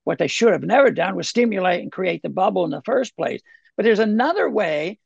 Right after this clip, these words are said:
that prices will come down, and it has over the tradition. The greater the, the, the amount of economic freedom we've had, especially at the end of the eighteenth, uh, nineteenth century,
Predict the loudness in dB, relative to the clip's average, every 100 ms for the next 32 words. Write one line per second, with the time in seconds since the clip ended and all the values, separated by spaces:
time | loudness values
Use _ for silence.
0 | _ _ -12 -6 -4 -2 -4 -8 0 2
1 | 2 0 -4 -6 -4 -4 -2 -4 -6 -12
2 | _ _ _ -6 -4 -4 -4 -4 -2 0
3 | -2 -2 -6 -6 -6 -2 -2 -4 -8 -10
4 | _ _ -8 -8 -8 -4 -2 0 -2 -2
5 | -2 -4 -8 -12 -10 -8 -6 -8 -6 -2
6 | -2 -2 -4 -10 -6 -6 -4 -4 -6 0
7 | 0 0 -2 -4 -2 0 0 0 -4 -8
8 | -4 -4 -4 -6 -6 -10 -12 _ _ -4
9 | -2 0 2 2 0 0 2 2 0 -8
10 | -4 -2 0 0 -2 -2 -4 -4 -4 -2
11 | -2 0 0 -2